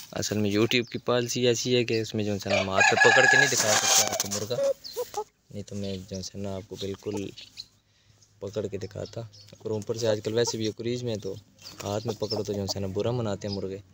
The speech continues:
और आजकल के दिनों में friends सच आप लोगों के लिए भी ये एक नसीहत समझ ले या क्या नाम है रिक्वेस्ट समझ लें कि जब मुर्गे cruz में हो तो उन्हें पकड़ने से जो है ना Grueso किया करें, पकड़ा ना करें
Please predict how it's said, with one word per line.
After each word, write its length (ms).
और 180
आजकल 300
के 120
दिनों 220
में 120
friends 320
सच 300
आप 220
लोगों 120
के 120
लिए 120
भी 100
ये 160
एक 520
नसीहत 400
समझ 300
ले 140
या 180
क्या 280
नाम 160
है 60
रिक्वेस्ट 340
समझ 240
लें 140
कि 140
जब 160
मुर्गे 300
cruz 280
में 80
हो 80
तो 120
उन्हें 180
पकड़ने 340
से 360
जो 140
है 160
ना 140
Grueso 300
किया 160
करें, 180
पकड़ा 300
ना 160
करें 220